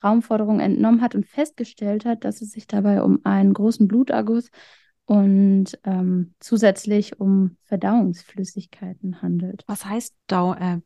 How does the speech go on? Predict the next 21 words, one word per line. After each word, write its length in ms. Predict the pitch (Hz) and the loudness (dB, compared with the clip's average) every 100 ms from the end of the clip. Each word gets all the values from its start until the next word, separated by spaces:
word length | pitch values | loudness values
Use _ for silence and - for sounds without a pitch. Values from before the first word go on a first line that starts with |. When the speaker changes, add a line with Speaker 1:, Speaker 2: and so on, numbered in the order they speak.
| - | -6
Speaker 2:
ähm, 300 | 185 180 175 | -4 -4 -6
Ba-, 100 | - | -12
Bauforderung? 920 | - 190 190 - - 202 190 185 190 - | -8 -6 -6 -12 -10 -6 -4 -4 -6 -6
Was, 260 | - 185 - | -10 -14 -14
was 180 | 190 - | -16 -16
ist 140 | - | -16
das? 240 | 185 170 _ _ | -16 -18 _ _
Speaker 1:
Raumforderung, 640 | 247 285 240 214 202 220 220 | 4 4 6 4 4 4 4
das 180 | 214 - | 2 -2
bedeutet, 540 | 202 202 196 202 196 | -4 0 0 -2 -4
dass 220 | 196 185 | -4 -4
einfach 460 | - 196 190 196 - | 0 0 0 -2 -2
im 380 | - 220 226 214 | 2 6 6 6
Bauch 400 | 202 202 214 240 - | 6 6 4 2 -2
etwas 480 | 202 202 196 - - _ | -4 0 -2 -2 -14 _
Großes 540 | _ 226 233 262 240 - | _ 0 0 0 -6 -6
ist, 300 | - 254 - | 0 0 0
was 280 | 214 214 - | -4 -4 -4
da 160 | 208 202 | 0 0
nicht 180 | 190 | 0
hingehört. 500 | - 196 185 175 175 | -4 -6 -4 -8 -12